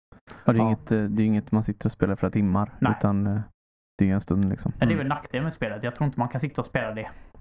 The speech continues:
Speaker 2: fem, sex timmar i sträck
Speaker 1: Nej.
Speaker 3: Nej.
Speaker 2: tillsammans.
Speaker 3: Och det kan bli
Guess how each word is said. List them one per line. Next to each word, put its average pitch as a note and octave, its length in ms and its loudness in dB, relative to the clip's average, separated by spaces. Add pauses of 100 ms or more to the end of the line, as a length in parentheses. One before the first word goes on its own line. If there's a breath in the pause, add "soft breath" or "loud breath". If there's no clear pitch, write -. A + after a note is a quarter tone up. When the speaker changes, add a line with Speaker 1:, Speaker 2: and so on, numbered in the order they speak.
(160)
Speaker 2:
fem, A2+ 200 -2
sex - 320 -10
timmar A2 320 -2
i G#2+ 40 -4
sträck - 200 2
Speaker 1:
Nej. G#2 320 2 (120)
Speaker 3:
Nej. G#2 240 0 (120)
Speaker 2:
tillsammans. - 640 -4 (240)
Speaker 3:
Och A2 40 0
det A2 60 2
kan A#2 140 0
bli G#2+ 280 0